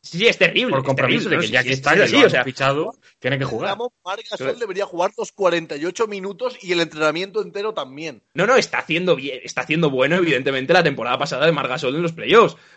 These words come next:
Speaker 1: pero en general todo. Pero bueno, que me refiero que
Speaker 3: Está haciendo
Speaker 1: ya
Speaker 3: bueno a Pascal Siakam.
Speaker 1: Sí, sí, bueno, pero que partiendo de esta base me refiero. Eh, ¿en serio vosotros? O sea, estamos discutiendo, ¿no? Utah, Phoenix, tal, y ya entramos en, en el playoff, y si queréis podéis comentar lo que esperáis de esta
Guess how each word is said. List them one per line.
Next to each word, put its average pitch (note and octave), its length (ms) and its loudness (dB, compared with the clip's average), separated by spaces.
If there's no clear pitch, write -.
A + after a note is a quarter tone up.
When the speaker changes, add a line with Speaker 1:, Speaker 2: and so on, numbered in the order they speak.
Speaker 1:
pero A2 260 0
en C3 100 -6
general A2+ 420 -2
todo. A#2+ 300 4
Pero G#2 140 -4
bueno, D#3 180 0
que G#2+ 100 -6
me A2 60 -2
refiero E3+ 240 4
que - 80 -4
Speaker 3:
Está B3 120 2
haciendo A#3+ 200 2
Speaker 1:
ya F#3 160 6
Speaker 3:
bueno G#3+ 300 4
a A#3+ 80 6
Pascal F#3+ 420 2
Siakam. C#3 640 -2
Speaker 1:
Sí, G#3 160 -4
sí, C4+ 80 2
bueno, B3+ 180 4
pero C3+ 140 -4
que C#3+ 100 -4
partiendo D#3+ 300 -2
de A#3 40 4
esta A3 120 0
base G3+ 160 2
me E3+ 80 -2
refiero. C3+ 280 0
Eh, D3 240 4
¿en C#3+ 140 -2
serio A3 260 0
vosotros? E3 840 4
O - 100 -14
sea, C3+ 140 2
estamos G3+ 240 4
discutiendo, G#3 420 -2
¿no? G#3 240 2
Utah, F#3 460 4
Phoenix, G3 360 -2
tal, F#3+ 140 2
y C#3+ 140 -2
ya D#3+ 100 4
entramos F3+ 380 0
en, C3+ 340 0
en C3 320 -2
el B2+ 160 -2
playoff, D#3 460 4
y A#2+ 240 -6
si - 160 -14
queréis C3 180 -6
podéis C#3 160 0
comentar C3 320 0
lo C#3 80 6
que - 80 -4
esperáis C3+ 300 0
de B2+ 180 2
esta B2+ 420 0